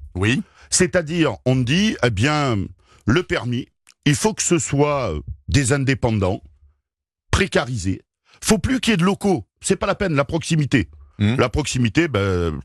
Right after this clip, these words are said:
Speaker 2: tant pis. Vous vous débrouillez seul sur Internet, et cetera, pour apprendre le code. Et puis la conduite, ce sera un inconnu qui viendra, euh, en bas de, de chez vous, prendre votre enfant de quinze ans pour le mettre dans une voiture avec une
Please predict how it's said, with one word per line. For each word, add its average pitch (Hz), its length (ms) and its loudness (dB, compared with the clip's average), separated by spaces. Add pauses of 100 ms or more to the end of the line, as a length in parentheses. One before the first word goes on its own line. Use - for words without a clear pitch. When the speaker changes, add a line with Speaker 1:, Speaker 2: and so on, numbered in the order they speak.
Speaker 2:
tant 147 140 -2
pis. 113 240 -12 (340)
Vous 185 140 2
vous 220 60 2
débrouillez 160 460 2
seul 156 380 -2
sur 127 200 -4
Internet, 143 800 0
et 127 100 -4
cetera, 143 540 0 (380)
pour 127 200 2
apprendre 120 320 0
le 127 120 2
code. 123 600 0 (260)
Et 127 80 4
puis - 140 -2
la 202 120 2
conduite, 180 480 -2
ce 180 100 2
sera 160 260 0
un 147 140 -2
inconnu 160 500 0
qui - 140 0
viendra, 131 520 2
euh, 104 240 0 (360)
en 127 140 2
bas 156 280 0
de, 120 560 0
de 139 100 2
chez 147 180 0
vous, 127 260 -4
prendre 160 300 0
votre 135 260 -4
enfant 143 340 0
de 127 120 2
quinze 123 340 0
ans 151 220 0
pour 135 180 2
le 127 100 0
mettre 135 460 -2 (260)
dans 143 160 0
une 139 220 -2
voiture 139 840 0 (280)
avec 127 360 -2
une 131 140 0